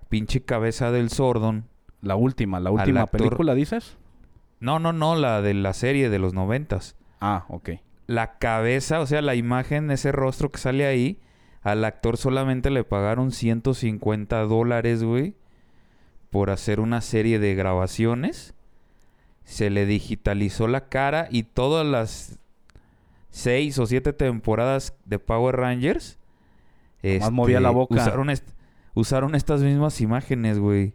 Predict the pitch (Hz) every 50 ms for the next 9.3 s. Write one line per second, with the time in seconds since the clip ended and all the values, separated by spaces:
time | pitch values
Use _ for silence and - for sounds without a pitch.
0 | - - _ - 76 95 101 104 107 104 101 98 101 104 113 113 110 107 107 98
1 | - - - - - - - - _ - - 117 113 117 117 117 117 113 113 113
2 | 113 127 135 139 - - 175 180 170 147 131 135 143 139 - 147 147 147 139 -
3 | 156 151 143 147 170 202 240 285 277 233 - 165 139 - 143 131 131 - - 147
4 | 147 143 - 180 156 151 151 151 151 151 151 151 147 151 147 143 - - 165 151
5 | 143 131 117 104 95 92 - - - - - - - - - - - 104 113 107
6 | 117 117 117 117 127 127 - - 151 143 143 143 156 160 - - 160 165 165 156
7 | 135 120 - 143 135 - - - - - 110 - - 120 - - - 127 127 135
8 | - 135 - - - 117 110 107 101 101 - 123 107 101 - 110 104 104 101 -
9 | 123 120 120 139 208 311